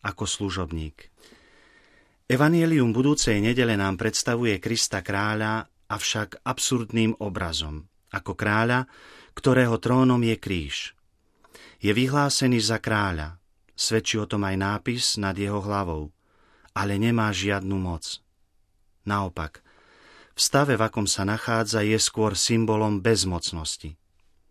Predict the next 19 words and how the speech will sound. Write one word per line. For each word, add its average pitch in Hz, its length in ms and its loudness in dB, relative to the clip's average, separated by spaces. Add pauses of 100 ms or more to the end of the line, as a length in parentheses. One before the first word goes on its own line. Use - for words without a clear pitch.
(880)
Tu - 140 -2
však 160 240 2
vyvstáva 117 640 0
otázka: 87 640 -2 (800)
ako 131 240 2
môže 123 320 4
byť 98 240 -4
ten, 98 480 0
ktorého 107 480 0
pripočítali 104 720 -2
medzi 101 240 0
zločincov 92 1040 -2
a 95 80 -8
potupne 113 480 -2
zavesili 104 560 -2
na 98 160 0
kríž, 113 560 -4 (480)
spasiteľom 110 720 -2
sveta? 90 480 -6